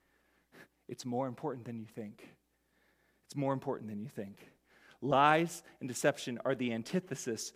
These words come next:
of our identity in Christ and our witness for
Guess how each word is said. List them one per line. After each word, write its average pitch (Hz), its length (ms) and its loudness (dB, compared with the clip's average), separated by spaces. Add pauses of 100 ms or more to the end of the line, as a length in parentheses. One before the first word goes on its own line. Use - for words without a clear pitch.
(200)
of 127 140 -2
our 113 180 2
identity 110 640 0 (220)
in 147 160 4
Christ 107 520 0 (200)
and 135 180 4
our 117 100 6
witness 113 680 -2 (180)
for 113 460 -2